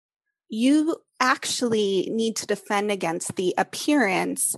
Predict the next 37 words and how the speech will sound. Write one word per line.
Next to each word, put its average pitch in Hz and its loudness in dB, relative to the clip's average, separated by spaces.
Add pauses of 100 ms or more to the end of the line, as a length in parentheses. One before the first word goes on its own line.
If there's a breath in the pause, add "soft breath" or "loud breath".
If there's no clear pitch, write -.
of 196 -2
being 214 -2
biased 185 0
towards 175 -4
the 165 -6
physician, - -8 (340 soft breath)
because 208 2 (100)
the 208 4
attorney 269 2
on 220 2
the 208 -4
other 208 2
side 277 -2
may 196 -6
be 190 -6
able 190 -6
to 180 2
say, 185 -2 (480)
"Wait, 233 2
you 202 -2
only 269 2
take 240 -4
defense 208 -8
cases? 285 -6 (340 soft breath)
So, 233 4
oh, 277 4
you're 226 2
going 240 0
to 202 -6
say 196 -4
anything 208 -2
to 185 -8
help 185 -2
out 190 2
your 180 -4
physician 175 -6
colleagues." - 0